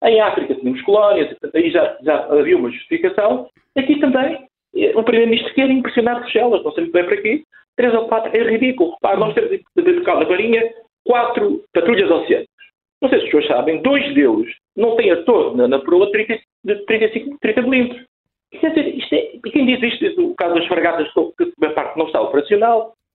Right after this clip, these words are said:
quer dizer, é, nós nem para nós temos, como é que podemos ter para os outros? Agora podemos apoiar em, em, em formação, em, noutros setores, iniciados à defesa, complementares à defesa, Portugal evidentemente pode. Agora,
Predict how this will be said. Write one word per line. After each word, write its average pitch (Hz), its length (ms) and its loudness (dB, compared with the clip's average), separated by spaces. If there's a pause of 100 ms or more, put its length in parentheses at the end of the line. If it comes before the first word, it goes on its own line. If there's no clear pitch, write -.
quer 330 120 2
dizer, 277 400 -2
é, - 240 -6 (360)
nós 285 320 0
nem 262 200 2
para 208 120 0
nós 143 300 0
temos, 185 380 0 (520)
como 214 120 0
é 220 40 0
que - 60 -6
podemos 202 200 0
ter - 80 2
para - 140 -2
os - 80 -4
outros? - 120 -4
Agora - 180 -2
podemos - 200 -4
apoiar 214 580 0 (240)
em, 180 220 -2
em, 131 400 0
em - 120 -4
formação, 202 680 0 (540)
em, 160 240 0
noutros - 280 2
setores, 131 460 2 (160)
iniciados 143 400 -2
à 139 60 2
defesa, 160 320 -2
complementares 175 520 0
à 147 100 0
defesa, 208 460 0 (240)
Portugal 262 260 0
evidentemente 247 360 0
pode. 208 240 2
Agora, 254 260 0